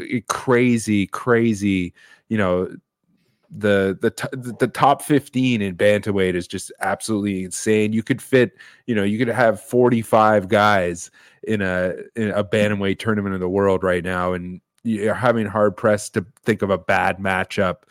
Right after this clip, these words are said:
between those forty-five. So bantamweight is just crazy, and this,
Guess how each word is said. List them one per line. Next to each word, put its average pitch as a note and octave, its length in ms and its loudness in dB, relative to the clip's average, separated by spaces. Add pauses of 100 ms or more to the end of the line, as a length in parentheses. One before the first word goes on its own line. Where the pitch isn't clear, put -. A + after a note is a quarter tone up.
(300)
between A2 340 -2
those G2 220 -2
forty-five. F#2 800 -2
So F2 500 -4 (380)
bantamweight A2+ 640 2
is F#2+ 160 0
just - 240 -8
crazy, G2 600 -2
and F#2 200 -6
this, - 320 -2